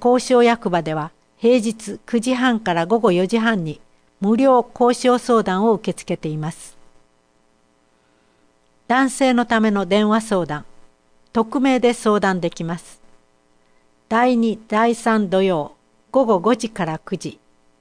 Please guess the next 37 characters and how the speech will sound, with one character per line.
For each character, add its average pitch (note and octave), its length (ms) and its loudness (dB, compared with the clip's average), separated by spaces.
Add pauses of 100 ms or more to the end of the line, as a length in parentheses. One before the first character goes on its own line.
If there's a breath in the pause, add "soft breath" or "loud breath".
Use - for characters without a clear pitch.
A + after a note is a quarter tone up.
(280)
そ - 180 -4
の C#4+ 140 2
他 C4+ 100 0
の A3 140 2
週 G#3 260 -2
の E3+ 140 -2
水 F#3+ 340 -2
曜、 E3 260 -4 (360)
午 A#3 140 2
後 G#3+ 120 2
四 A3 180 4
時 A3 120 -4
か - 160 -4
ら D#3+ 80 -8
八 D#3+ 340 -8
時。 - 200 -16 (920)
年 C4+ 300 2
末 C4+ 280 -2
年 B3+ 200 2
始 F#3 160 -2
を D#3+ 80 -2
除 D#3+ 360 -4
く、 - 200 -14 (520)
祝 A#3 340 -4
日 C4 260 -4
の C4 120 2
場 B3 180 2
合 F3+ 160 0
は E3 260 -4
他 C4+ 100 0
の B3 120 2
週 G3+ 280 -2
に A3 140 0
振 - 140 -10
り D#3+ 140 -6
替 C3+ 180 -10
え。 - 80 -20